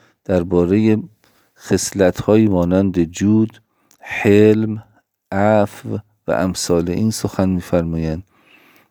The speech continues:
در دویست و دوازده درباره خودپسندی و آفت اون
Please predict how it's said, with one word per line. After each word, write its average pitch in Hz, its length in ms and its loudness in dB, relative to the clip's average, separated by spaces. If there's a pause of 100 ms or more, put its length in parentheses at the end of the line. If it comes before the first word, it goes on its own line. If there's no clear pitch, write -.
در 110 180 2 (220)
دویست 110 500 -2
و 120 180 4
دوازده 98 920 2
درباره 87 540 0
خودپسندی 87 1160 -2 (520)
و - 40 -2 (100)
آفت 95 600 2
اون 120 420 -2